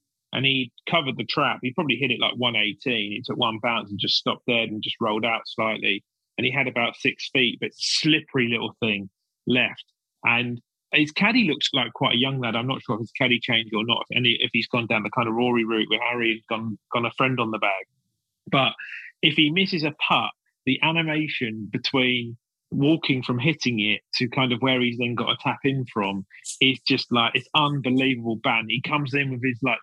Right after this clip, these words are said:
his, his putter stays in his right hand, his left hand just starts, like, he just <laughs> starts kind of, you know, like, throwing the invisible dice or, like, feeding the goat or whatever. His hand's just like, "How's that move there? What, what, you know, what is, what," you know, and he just,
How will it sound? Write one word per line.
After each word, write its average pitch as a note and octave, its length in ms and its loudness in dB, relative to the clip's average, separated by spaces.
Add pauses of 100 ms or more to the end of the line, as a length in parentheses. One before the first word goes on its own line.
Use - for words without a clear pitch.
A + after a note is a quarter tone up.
his, C3 100 0 (100)
his C3 160 -4
putter C#3 200 2
stays B2+ 340 0
in A#2+ 80 -12
his A2 260 -4
right C#3+ 220 2 (120)
hand, A2+ 300 -2
his A#2+ 140 -6
left D#3 300 0
hand B2+ 280 2
just - 140 -6
starts, A#2 380 -2
like, B2 240 2 (360)
he C#3 100 2
just E3+ 160 -2
<laughs> - 40 0
starts - 360 2
kind - 300 0 (120)
of, C#3+ 80 -4 (420)
you F3+ 100 2
know, D#3+ 100 6
like, D3 180 0 (340)
throwing D#3 260 0
the C#3 140 -2
invisible C3+ 420 -4
dice C#3+ 480 0
or, B2+ 140 0
like, B2+ 220 0 (360)
feeding C#3 280 0
the C3+ 100 -2
goat D3 260 0
or C3+ 80 -4
whatever. A#2+ 300 -2
His A#2+ 120 -4
hand's D3+ 220 0
just D3 100 -6
like, - 120 -2
"How's F3+ 260 0
that D#3+ 160 -2
move D3+ 240 0
there? C3+ 240 0 (120)
What, D3+ 200 -4
what, D3 120 -8 (100)
you D#3 100 2
know, D3+ 140 0
what F3+ 220 4
is, D#3 200 -2 (320)
what," E3 200 2
you D3 100 2
know, C3+ 100 0
and B2+ 100 0
he C#3+ 80 -2
just, D#3+ 200 -2